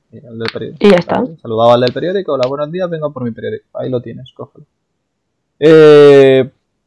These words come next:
Speaker 1: pues a-, ahora será lo mismo a nivel digital, ¿no? En plan, tú pagarás una membresía y te llegará el periódico. Me parece bien, sobre todo siendo un ahorro de papel, me parece guay. Eh, pero claro,
Speaker 2: Sí.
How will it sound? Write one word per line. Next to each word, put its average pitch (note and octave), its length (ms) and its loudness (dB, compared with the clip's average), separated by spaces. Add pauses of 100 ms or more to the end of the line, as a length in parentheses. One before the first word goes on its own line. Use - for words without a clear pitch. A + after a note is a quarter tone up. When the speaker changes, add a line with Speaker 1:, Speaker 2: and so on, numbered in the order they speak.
(840)
Speaker 1:
pues D3+ 180 -6
a-, D3 60 6
ahora D3+ 520 4
será C3+ 220 -2
lo C#3+ 100 0
mismo E3 300 -4
a - 20 -4
nivel A2+ 420 -2
digital, B2+ 500 -6
¿no? A2+ 260 -14
En A#2 60 -18
plan, A2+ 460 -14 (480)
tú A#2 120 -18
pagarás A2+ 400 -2
una A2+ 100 -10
membresía D#3+ 600 -4
y C3+ 160 -8
te A#2+ 140 -8
llegará A#2 680 0
el A#2 120 -6
periódico. A#2 280 -10
Me B2 60 -16
parece E3 260 0
bien, G#3 240 0 (480)
sobre - 220 -14
todo C#3+ 240 -8
siendo C3 220 -12
un C3 80 -6
ahorro B2 240 -2
de B2 60 -4
papel, C#3+ 280 -8
me B2+ 80 -16
parece B2 220 -16
guay. - 180 -16 (920)
Eh, C#3 580 2 (640)
pero D3 200 0
claro, F3+ 320 0
Speaker 2:
Sí. F#3 320 -6